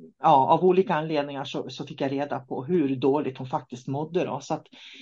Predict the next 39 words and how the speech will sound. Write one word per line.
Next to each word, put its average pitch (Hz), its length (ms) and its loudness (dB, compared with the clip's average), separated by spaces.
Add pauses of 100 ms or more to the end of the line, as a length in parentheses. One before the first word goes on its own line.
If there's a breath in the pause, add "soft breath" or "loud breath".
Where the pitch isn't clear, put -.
(340 loud breath)
det 160 120 4
var 233 120 6
ju 320 80 6
helt 233 280 6
enkelt 190 320 0
hennes 180 640 0
känslor 147 800 -4
som 151 220 -6
jag 139 260 -4
kunde 135 200 -4
ta 135 140 -6
in 196 280 2
då 123 80 -4
och 127 100 -4
känna. 139 500 -6 (720 soft breath)
Eh, 139 240 -4
och 175 280 0
hade 175 280 4
jag 240 200 8
inte 190 240 2
haft - 380 -4
energimedvetenheten, 226 1400 0
då 170 60 -4
hade 202 260 2
jag 170 100 4
bara 156 220 2
kanske 156 320 -8
suttit - 460 -2
där 143 160 6
och 139 80 -2
känt - 400 -4 (540 loud breath)
att - 180 0
livet 156 440 4
var 147 80 2
meningslöst, 175 1080 0 (360)
om - 80 -14
man 120 100 -12
säger - 220 -12
så. - 320 -16